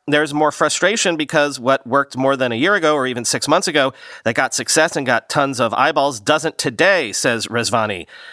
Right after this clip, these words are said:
There's more of a steadiness with LinkedIn. The shift is prompting cries of, "Do I have to?"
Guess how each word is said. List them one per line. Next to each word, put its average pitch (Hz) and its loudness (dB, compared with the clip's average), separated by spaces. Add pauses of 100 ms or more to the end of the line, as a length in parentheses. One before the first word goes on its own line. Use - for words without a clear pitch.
(140)
There's 123 -2
more 208 0
of 208 0
a 170 4
steadiness 190 0 (200)
with 156 0
LinkedIn. 135 0 (460)
The 165 0
shift - 2
is 214 -2
prompting 214 0
cries 190 2
of, 170 0
"Do 165 2
I 156 4
have 160 -2
to?" 254 -2